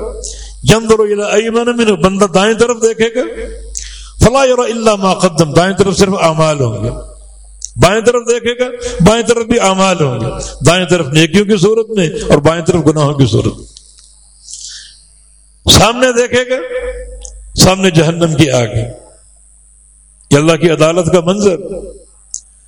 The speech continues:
اس رب تعالیٰ کے سامنے، ما اعظم، کتنی بڑی ذات ہے وہ،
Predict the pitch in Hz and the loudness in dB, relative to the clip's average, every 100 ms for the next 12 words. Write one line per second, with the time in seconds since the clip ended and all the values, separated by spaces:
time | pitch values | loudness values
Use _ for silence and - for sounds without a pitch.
0 | _ _ _ 175 151 175 160 185 208 220 | _ _ _ 0 4 2 2 2 2 2
1 | 202 185 214 214 190 175 208 233 226 269 | 2 2 2 2 0 2 2 2 0 2
2 | 240 233 269 240 220 - 233 285 285 240 | 2 2 0 0 -4 0 0 2 2 2
3 | 240 214 190 202 170 175 139 120 - | 2 0 0 2 0 0 -2 -6 -8